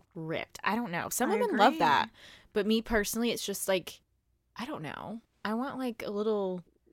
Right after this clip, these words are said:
Speaker 1: cushion. <laughs>
Speaker 2: What
Speaker 1: I don't wanna
Speaker 2: I
Speaker 1: feel like I'm
Speaker 2: say
Speaker 1: laying on rock. <laughs> You know what I mean?
Speaker 2: What I say is,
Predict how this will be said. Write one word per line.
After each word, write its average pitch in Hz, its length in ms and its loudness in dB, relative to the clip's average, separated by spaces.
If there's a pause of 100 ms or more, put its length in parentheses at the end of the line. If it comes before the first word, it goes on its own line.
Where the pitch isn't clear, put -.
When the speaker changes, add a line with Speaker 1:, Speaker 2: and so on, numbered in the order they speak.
(1200)
Speaker 1:
cushion. 170 520 -6 (180)
<laughs> - 120 6 (400)
Speaker 2:
What 247 200 -2
Speaker 1:
I - 60 0
don't 220 100 4
wanna 262 160 8
Speaker 2:
I - 20 -2
Speaker 1:
feel 240 140 8
like 233 120 6
I'm 202 180 4
Speaker 2:
say 180 40 2
Speaker 1:
laying 196 220 6
on 170 120 2
rock. 165 580 8
<laughs> - 40 -20 (380)
You 226 80 4
know 240 80 8
what 269 80 8
I 254 80 6
mean? 220 260 2
Speaker 2:
What 262 180 0
I 247 280 0
say 339 480 -4
is, 330 200 -8